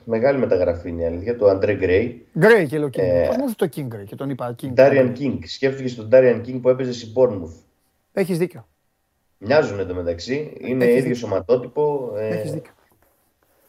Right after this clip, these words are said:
Speaker 1: ε, μοιάζουν οι παίκτες.
Speaker 2: Ναι, να τους.
Speaker 1: Ο Αντρέ Γκρέι έπαιζε στη Watford μέχρι πρόσφατα. Πέρυσι ήταν δανεικός στην Q P R, στην Championship, έκανε τριάντα συμμετοχές, είχε δέκα τέρματα.
Speaker 2: Ναι.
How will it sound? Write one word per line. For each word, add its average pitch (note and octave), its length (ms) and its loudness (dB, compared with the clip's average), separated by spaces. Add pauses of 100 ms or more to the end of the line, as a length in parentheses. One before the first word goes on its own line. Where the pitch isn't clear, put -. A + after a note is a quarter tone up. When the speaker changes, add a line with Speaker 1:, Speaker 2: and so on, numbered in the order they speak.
(580)
Speaker 1:
ε, F#2 340 -4 (280)
μοιάζουν A#2 320 4
οι G#2 60 -4
παίκτες. - 340 0
Speaker 2:
Ναι, F3 100 -4
να F3+ 120 -4
τους. - 120 -10
Speaker 1:
Ο G#2+ 100 4
Αντρέ A#2 260 2
Γκρέι B2+ 640 0
έπαιζε G#2 680 -2
στη G2 440 -10
Watford A2+ 420 -2 (220)
μέχρι F#2 240 -8
πρόσφατα. A#2+ 360 0
Πέρυσι A#2+ 260 4
ήταν A#2 120 2
δανεικός G2+ 500 -2
στην - 180 -20
Q G#2 160 -8
P G2 120 6
R, F#2+ 60 2
στην E2+ 180 -12
Championship, F#2+ 480 -2
έκανε F#2 240 0
τριάντα F#2+ 300 0
συμμετοχές, F2 500 -10
είχε F2+ 180 -8
δέκα F#2 260 -2
τέρματα. F#2+ 580 0
Speaker 2:
Ναι. E3+ 340 -6